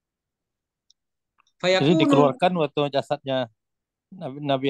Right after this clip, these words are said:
Speaker 1: Adam masih belum ada ruhnya, masih, mas-, masih tanah, Dr. Tengku, ya? Enggak, ya? Udah.
Speaker 2: Iya, masih tanah berarti. Kalau belum ada ruh, masih tanah. Dalam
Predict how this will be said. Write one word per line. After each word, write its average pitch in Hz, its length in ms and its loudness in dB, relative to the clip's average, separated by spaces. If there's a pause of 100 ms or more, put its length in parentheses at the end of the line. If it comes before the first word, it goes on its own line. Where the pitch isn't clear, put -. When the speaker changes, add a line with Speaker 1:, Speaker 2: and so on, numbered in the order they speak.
Speaker 1:
Adam 143 240 -4
masih 135 580 -8
belum 131 140 -8 (100)
ada 127 160 -2
ruhnya, 127 400 -6
masih, 139 220 -14 (140)
mas-, - 200 -14 (420)
masih 151 160 -6
tanah, 214 320 2
Dr. 127 120 -4
Tengku, 120 220 -6
ya? 131 60 -8
Enggak, 156 220 -2
ya? 101 40 -20 (100)
Udah. 104 140 -20 (220)
Speaker 2:
Iya, 226 140 -6 (100)
masih 175 200 -10
tanah 240 260 -4
berarti. 214 200 -8 (100)
Kalau 196 180 -4
belum 185 160 -2
ada 170 160 0 (100)
ruh, - 80 -6
masih 165 300 -6
tanah. 139 240 -10 (480)
Dalam 170 260 0